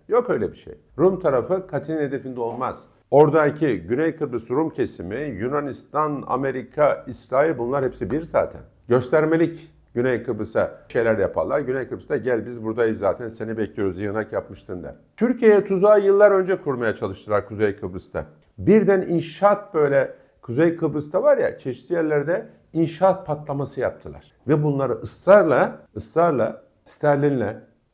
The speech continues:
poundla satmaya çalıştılar. Türkiye'den binlerce emlakçıyı davet ettiler.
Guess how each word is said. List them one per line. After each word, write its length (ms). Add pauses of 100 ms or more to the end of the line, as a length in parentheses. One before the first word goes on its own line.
poundla 680 (100)
satmaya 520
çalıştılar. 680 (100)
Türkiye'den 880 (200)
binlerce 640
emlakçıyı 540
davet 320
ettiler. 500